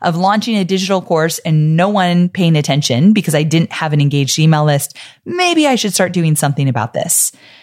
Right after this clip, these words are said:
I wish that on day one, I said, "Okay, I'm going to grow my email list."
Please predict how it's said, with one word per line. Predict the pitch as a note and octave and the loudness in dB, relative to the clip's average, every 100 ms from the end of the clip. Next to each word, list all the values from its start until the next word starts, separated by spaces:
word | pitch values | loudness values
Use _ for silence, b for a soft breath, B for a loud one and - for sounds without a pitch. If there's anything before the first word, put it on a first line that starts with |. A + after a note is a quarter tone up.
| B B | B B
I | F#3 G#3+ | -2 -2
wish | G#3 F#3 - | 0 0 -2
that | D#3+ D3+ | -2 0
on | C3+ C3+ C3 | 0 -2 -4
day | C3+ E3+ F#3 | 0 2 2
one, | F#3 E3 B2 - D#3 _ _ _ | 2 0 0 -6 -12 _ _ _
I | - | -6
said, | D#3 D3 - | -4 -6 -4
"Okay, | F#3 - F4 B3+ A3 _ _ | -6 -2 -2 -2 -6 _ _
I'm | E3 | -6
going | F3 F3 F#3 | -2 0 -2
to | |
grow | F#3 D#3+ | -2 -2
my | D3+ - | -2 -2
email | C#3+ C3 | -2 -2
list." | B2+ B2 - - - | -4 -8 -10 -12 -14